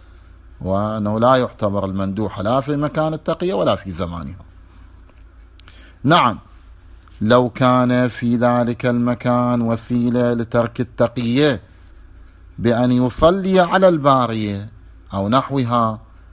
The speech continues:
أكو بارية مخليها من مثلًا الخوص مال الن-، مال النخيل، أو لا، قلت هذا المرمر، هسه هذا الشيء عملي بمسجد النبي، مرمر هذا موجود، أنا أقدر أصلي عليه،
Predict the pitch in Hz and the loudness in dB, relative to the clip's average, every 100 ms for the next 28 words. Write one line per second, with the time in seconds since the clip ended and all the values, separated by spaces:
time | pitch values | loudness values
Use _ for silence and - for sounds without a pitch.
0 | - 113 - 135 151 165 156 135 131 120 | -8 -6 -4 0 0 2 -2 -4 -4 -4
1 | 117 120 - - - 101 104 95 101 107 | -6 -12 -20 -18 -8 -6 -4 -6 -6 -6
2 | 101 107 104 101 - 117 104 - 101 95 | -4 -6 -4 -6 -6 -6 -4 -4 -4 -4
3 | 95 95 - - - - 98 98 98 98 | -6 -8 -10 -18 -20 -12 -4 -2 -2 -4
4 | 95 104 95 87 - - - - - - | -4 -4 -6 -8 -16 -20 -20 -20 -20 -20
5 | - - - - 120 131 147 170 170 147 | -20 -20 -10 0 0 4 4 4 2 -2
6 | 151 151 151 147 135 139 160 160 127 110 | -4 0 0 0 0 0 -2 -6 -8 -6
7 | 113 101 101 117 98 117 135 131 107 95 | -4 -4 -6 -6 -4 -2 -2 -4 -4 -6
8 | 87 101 98 98 104 143 143 180 180 156 | -4 -4 -2 -4 -4 -4 -2 -4 -4 -6
9 | 139 131 123 131 143 165 - - - - | -4 -4 -2 -4 -6 -10 -14 -20 -20 -20
10 | - - - - - - - - - - | -20 -20 -20 -20 -20 -20 -20 -20 -20 -20
11 | - 80 92 104 117 113 95 - 90 82 | -14 -8 -4 -2 -2 -2 -4 -6 -8 -8
12 | 82 82 | -10 -12